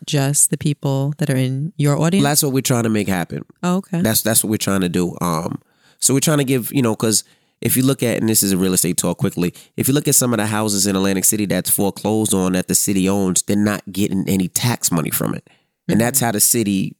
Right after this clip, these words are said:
Speaker 2: operates. That's how they pay for construction and, you know, the highways and whatever. So the fact that they're sitting there with no taxes,
Speaker 1: Mm-hmm.
Speaker 2: if you can auction them off right then and there, now you start getting the, uh, you
Speaker 1: So
Speaker 2: start
Speaker 1: that's
Speaker 2: getting
Speaker 1: what
Speaker 2: back
Speaker 1: the
Speaker 2: on
Speaker 1: meeting's
Speaker 2: payroll
Speaker 1: about.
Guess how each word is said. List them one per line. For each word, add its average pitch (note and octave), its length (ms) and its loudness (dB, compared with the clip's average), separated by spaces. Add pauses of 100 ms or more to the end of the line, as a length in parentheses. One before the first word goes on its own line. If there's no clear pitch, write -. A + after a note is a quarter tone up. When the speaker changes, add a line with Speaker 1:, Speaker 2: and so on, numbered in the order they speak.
(120)
Speaker 2:
operates. G#2 480 -4
That's G2 120 2
how G2 80 -2
they F#2+ 120 0
pay G#2+ 340 0
for G2 580 0 (400)
construction - 1000 0
and, - 360 -4
you - 120 0
know, G1+ 260 -2
the - 360 -4 (320)
highways F#2+ 880 2
and F2 240 0 (280)
whatever. C#3+ 380 -2 (360)
So B2 200 2
the A2 80 0
fact C#3 260 -2
that B2 120 -4
they're A#2+ 120 2
sitting - 300 0
there A#2 100 2
with G2+ 160 -2
no G2+ 440 0 (300)
taxes, D#3+ 600 0 (160)
Speaker 1:
Mm-hmm. F3 300 0 (260)
Speaker 2:
if A#2 160 2
you B2+ 60 0
can B2 160 0
auction A#2+ 300 0
them A2+ 120 2
off A#2 120 -2
right A2 140 0
then A#2 120 0
and A#2 120 2
there, E3+ 260 2 (400)
now C3+ 120 2
you C#3+ 120 2
start C#3 220 0
getting C3+ 180 2
the, C3+ 100 4 (100)
uh, A2+ 240 2
you C#3 120 2
Speaker 1:
So - 100 0
Speaker 2:
start G3 120 2
Speaker 1:
that's C3+ 100 0
Speaker 2:
getting C3 120 0
Speaker 1:
what - 0 -
Speaker 2:
back - 140 0
Speaker 1:
the - 60 0
Speaker 2:
on - 60 -2
Speaker 1:
meeting's C3 220 2
Speaker 2:
payroll F2+ 160 2
Speaker 1:
about. B2 240 -6